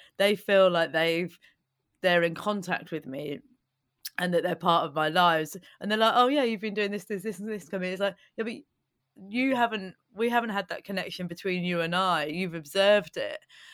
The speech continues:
And that can feel really difficult. And yeah, as I say, it's our jobs, but th-,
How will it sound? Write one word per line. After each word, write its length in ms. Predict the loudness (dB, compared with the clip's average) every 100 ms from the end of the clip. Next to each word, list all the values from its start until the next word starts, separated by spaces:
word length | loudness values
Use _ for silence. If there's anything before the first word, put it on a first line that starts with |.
| -10 -4
And 160 | -2
that 180 | -4 -4
can 200 | -6 -6
feel 180 | -2 -2
really 140 | -4
difficult. 460 | -4 -6 -4 -4 -4
And 140 | -4 -6
yeah, 200 | -4 -4 -2
as 140 | -2
I 40 |
say, 220 | -2 -2 -2
it's 140 | -2
our 200 | 0 0
jobs, 400 | 0 0 0 -4
but 120 | -10
th-, 120 | -8